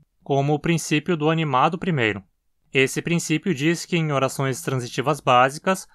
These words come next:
o argumento mais animado aparece primeiro. Mas o que exatamente se quer dizer com mais animado? Bem, o que constitui um ser animado ou inanimado numa língua, ou mais ou menos animado, pode variar,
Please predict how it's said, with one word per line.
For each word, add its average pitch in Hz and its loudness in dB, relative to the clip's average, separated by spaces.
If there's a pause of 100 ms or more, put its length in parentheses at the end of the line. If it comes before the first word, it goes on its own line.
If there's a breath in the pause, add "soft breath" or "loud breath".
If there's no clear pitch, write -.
o 143 0
argumento 147 0
mais 131 2
animado 143 2
aparece 143 0
primeiro. 135 0 (520)
Mas 175 4
o 185 -6
que 220 -4
exatamente 185 0
se 156 -8
quer 147 2
dizer 135 0
com 127 -2 (100)
mais 117 0
animado? 113 0 (840)
Bem, 131 2
o 117 -8
que 175 -4
constitui 185 0
um 185 0
ser 151 0
animado 147 2
ou 151 2
inanimado 131 -2
numa 143 0
língua, 151 0 (300)
ou 131 -2
mais 127 2
ou 127 -2
menos 120 -2
animado, 143 0 (320)
pode 147 2
variar, 147 0